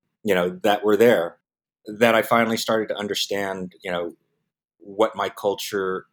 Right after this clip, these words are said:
is and what it should mean to me. And I really started embracing it, you know, in my early twenties. Um, and I was actually really, really proud of being Vietnamese.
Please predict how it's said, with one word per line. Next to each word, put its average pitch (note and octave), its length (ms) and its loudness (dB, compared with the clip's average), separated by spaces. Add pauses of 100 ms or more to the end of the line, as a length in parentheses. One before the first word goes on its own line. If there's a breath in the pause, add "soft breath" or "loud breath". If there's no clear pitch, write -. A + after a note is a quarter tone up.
(100)
is F#2 560 0
and F#2 260 -8 (180)
what G#2+ 160 4
it - 100 -8
should A#2 380 0
mean F2 240 -4
to F2 120 -10
me. D#2+ 280 -4 (480)
And F#2+ 340 0
I F#2+ 80 -6
really G#2 300 2
started F#2+ 340 0
embracing F2 480 -2
it, E2+ 320 -6
you G#2+ 80 -4
know, F2+ 100 -4
in F#2 120 -6
my F2+ 120 -2
early F2+ 240 0
twenties. D#2+ 680 -8
Um, E2+ 360 -8
and C3 360 -2
I - 20 0
was C3+ 140 0
actually B2+ 360 -6
really, A2 280 2
really G2+ 240 0
proud G#2+ 280 2
of F2+ 200 -4 (120)
being G2 300 -4
Vietnamese. D#2+ 560 -10